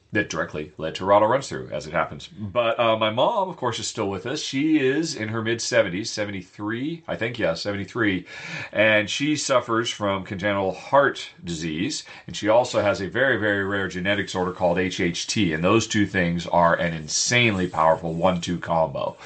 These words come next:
because all the normal, um, heart health treatments that medicine can provide, she cannot use because they all involve blood thinners and those will kill her. So she struggles mightily. I mean, that's the reason we came back, to try to help her with that. Uh, meanwhile,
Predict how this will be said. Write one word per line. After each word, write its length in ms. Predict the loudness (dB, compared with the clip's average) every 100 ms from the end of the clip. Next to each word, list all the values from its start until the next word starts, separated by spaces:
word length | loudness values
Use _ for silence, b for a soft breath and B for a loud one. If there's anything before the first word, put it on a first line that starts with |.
| B B
because 240 | B -2 2
all 240 | 4 4
the 100 | 2
normal, 680 | 0 2 2 2 2 0 -2 B B B
um, 280 | 2 2 2
heart 260 | 2 2
health 260 | 2 0 0
treatments 520 | -2 -2 -2 -6 -4
that 200 | -6 -4
medicine 440 | 0 0 0 -6
can 160 | -8 -8
provide, 560 | -2 4 4 4 0 -8 -14
she 240 | -6 -4
cannot 560 | -4 0 0 2 0 -2
use 300 | -4 -4 -6
because 400 | -8 -2 0 0
they 140 | 2
all 200 | 4 4
involve 320 | 2 -2 -2
blood 280 | 0 0 0
thinners 340 | -6 -4 -4 -6
and 100 | -6
those 200 | -8 -10
will 80 |
kill 220 | -6 -4 -4
her. 220 | -8 -14 B B B B
So 680 | -2 2 6 6 4 2 0
she 440 | -2 2 2 2
struggles 880 | 0 0 4 4 4 0 0 -4 -8 -8
mightily. 760 | -6 0 2 2 0 -6 -12 -8
I 40 |
mean, 40 | -4
that's 220 | -4 -4
the 80 | -6
reason 340 | -6 -6 -6
we 140 | -6 -6
came 240 | -6 0
back, 260 | 0 0 -4
to 80 | -4
try 180 | -2
to 100 | 0
help 240 | 2 0 0
her 80 | -12
with 160 | -8
that. 300 | -6 -6 -8 B B B B B
Uh, 320 | -2 0 -2
meanwhile, 800 | -2 2 2 4 2 0 -2 -4